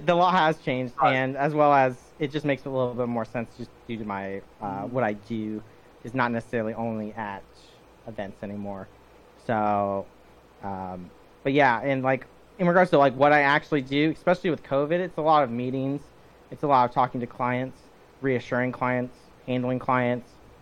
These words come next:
Speaker 1: handling talent, scheduling
Speaker 3: <laughs>
Speaker 1: stuff, um, conceptualizing things, like the Friday Frenzy stuff we do, um, you know, trying to be, um, you know, realistic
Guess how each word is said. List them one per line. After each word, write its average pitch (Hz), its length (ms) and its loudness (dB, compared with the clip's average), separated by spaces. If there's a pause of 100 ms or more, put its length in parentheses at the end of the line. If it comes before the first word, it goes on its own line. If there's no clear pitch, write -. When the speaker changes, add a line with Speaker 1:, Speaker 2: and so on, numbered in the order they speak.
(140)
Speaker 1:
handling 127 300 -2
talent, 123 460 0 (300)
scheduling 127 560 0
Speaker 3:
<laughs> - 40 -20
Speaker 1:
stuff, 117 260 0 (760)
um, 113 640 2 (120)
conceptualizing 135 840 2
things, 123 360 0 (540)
like 127 140 -4
the 139 60 -8
Friday 135 240 2
Frenzy 123 260 0
stuff 120 280 -2
we 127 100 -4
do, 117 300 -2 (640)
um, 110 880 0 (680)
you 139 100 -6
know, 120 520 0 (680)
trying 139 360 0
to 127 720 -6 (220)
be, 117 1120 -4 (140)
um, 110 640 -2 (460)
you 139 80 -4
know, 131 80 0
realistic 127 580 0